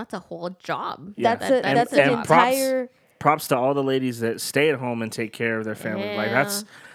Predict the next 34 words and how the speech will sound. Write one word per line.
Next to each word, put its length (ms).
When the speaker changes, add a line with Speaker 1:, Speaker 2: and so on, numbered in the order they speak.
Speaker 2:
that, 140
my 180
mom 320
was 160
a 60
stay-at-home 500
mom 240
for 180
some 180
time, 500
you 100
know. 380
Um, 300
Speaker 3:
Mm-hmm. 200
Speaker 1:
That's 120
Speaker 2:
and 100
Speaker 1:
a 40
Speaker 2:
then, 80
Speaker 1:
twenty-four 420
seven. 400
Speaker 2:
and 160
then 120
when 120
it 60
came 260
down 380
to 200
it, 100
when, 300
when 320
my 140
parents 340
divorced, 500
like, 200